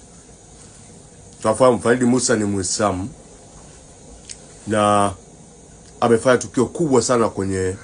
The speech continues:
dini yake baada ya kujenga msikiti mkubwa sana maeneo ya Chamazi. Kwa maana hiyo, Mwamba katika moja ya ibada yake kwenye pesa zake ambazo analipwa Yanga,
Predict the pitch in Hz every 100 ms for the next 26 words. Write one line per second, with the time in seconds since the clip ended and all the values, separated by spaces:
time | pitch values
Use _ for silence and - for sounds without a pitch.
0 | - - 104 101 104 113 - 120 120 -
1 | - - - - - - 104 110 101 -
2 | 98 101 98 98 95 - 98 - 110 -
3 | 104 98 - 196 147 113 120 107 92 98
4 | - - - - - - - - - 95
5 | 95 98 98 92 90 95 - - - 98
6 | 110 98 85 90 - - - 95 98 101
7 | 101 104 - - - - - - 104 120
8 | 113 107 98 - 104 120 120 113 104 104
9 | 107 117 156 151 156 - - - - -
10 | - - 107 107 113 107 107 131 131 117
11 | 117 113 117 113 120 165 147 160 - -
12 | - - - - - 101 135 160 165 156
13 | 160